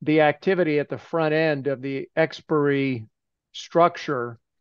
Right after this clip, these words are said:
uh, is, is a different thing. It's a new thing. And, uh,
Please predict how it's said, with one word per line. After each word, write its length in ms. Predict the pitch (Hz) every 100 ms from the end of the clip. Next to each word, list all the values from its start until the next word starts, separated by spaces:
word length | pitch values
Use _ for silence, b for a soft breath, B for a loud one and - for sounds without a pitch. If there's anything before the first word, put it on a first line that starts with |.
| _ _ _ _
uh, 420 | 135 135 131 127 131
is, 240 | 180 147 -
is 160 | 180 147
a 80 | 147
different 400 | 170 151 143 -
thing. 420 | 160 127 117 117 _ _ -
It's 160 | 139
a 60 | 151
new 220 | 147 165
thing. 480 | 156 156 127 127 135 - _ _ _ _
And, 540 | 147 139 139 139 135 - -
uh, 280 | 139 131